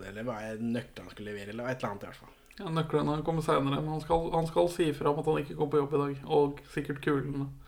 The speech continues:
Speaker 2: Men hvem møter han etter at han har låst opp døra?
Speaker 1: Det er Jørgen Langhelle med Oslo-dialekt.
Speaker 2: Dun, dun, dun.
Speaker 1: For han er potilier. Og de, eh, roter rundt inni der sånn. De finner masse narkotika. Nei, det gjør de ikke, for nå blir de sint på meg.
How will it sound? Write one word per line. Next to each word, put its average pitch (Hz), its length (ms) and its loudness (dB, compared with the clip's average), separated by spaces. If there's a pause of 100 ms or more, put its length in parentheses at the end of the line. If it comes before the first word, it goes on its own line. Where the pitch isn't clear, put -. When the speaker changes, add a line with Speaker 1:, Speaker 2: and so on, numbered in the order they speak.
(240)
Speaker 2:
Men 147 100 2
hvem 151 220 6
møter 143 260 2
han 147 160 0
etter 143 220 0
at 139 100 -6
han 147 140 2
har 147 80 2
låst 143 160 -4
opp 147 80 4
døra? 156 240 4 (180)
Speaker 1:
Det - 160 -10
er 113 240 -6 (480)
Jørgen 117 380 2
Langhelle 117 400 2
med 113 240 -2
Oslo-dialekt. 110 580 -6 (460)
Speaker 2:
Dun, 139 260 0
dun, 185 220 -4 (100)
dun. 175 800 -4
Speaker 1:
For 113 80 -10
han 117 240 -2
er 113 160 -2
potilier. 117 560 -6 (540)
Og 113 140 -10
de, 104 480 -6
eh, 101 500 -8
roter 113 280 -6
rundt 110 180 -6
inni 110 160 -4
der 113 80 -2
sånn. 139 220 0
De 131 60 2
finner 113 220 0
masse 110 300 -2 (120)
narkotika. 123 840 0 (120)
Nei, 95 140 -8
det 104 100 -8
gjør 127 100 -4
de 120 60 -8
ikke, - 180 -14
for - 160 -14
nå 104 60 -6
blir 107 120 -6
de - 60 -10
sint 95 180 -14
på 110 60 -14
meg. - 80 -18